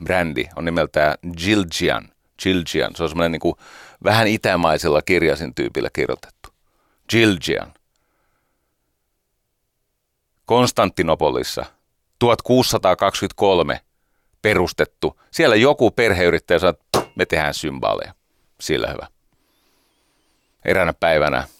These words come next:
ympäri maailmaa ihmiset, jotka soittaa rytmimusiikkia, soittavat meidän symbaaleja. Ymmärrättekö te? Neljä vuosisataa.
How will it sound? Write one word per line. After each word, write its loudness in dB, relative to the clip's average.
ympäri -2
maailmaa 0
ihmiset, -8
jotka -12
soittaa -2
rytmimusiikkia, -6
soittavat 0
meidän 2
symbaaleja. 0
Ymmärrättekö -2
te? -2
Neljä 2
vuosisataa. 0